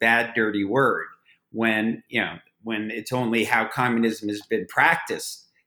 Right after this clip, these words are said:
that has been, you know, really horrible. And in fact, if you take a look at China,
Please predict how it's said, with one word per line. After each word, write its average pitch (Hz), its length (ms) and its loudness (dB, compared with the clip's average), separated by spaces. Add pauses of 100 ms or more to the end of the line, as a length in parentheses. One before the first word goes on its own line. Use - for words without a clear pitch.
(120)
that 101 200 2
has 98 440 -2
been, 98 260 -2
you 117 120 -4
know, 87 100 -6
really 104 260 0
horrible. 107 380 -4
And 151 120 4
in 139 100 4
fact, 123 500 2 (440)
if - 200 -8
you 110 80 -8
take 113 240 -2
a 113 40 -4
look 117 180 -2
at - 140 -6
China, 123 500 0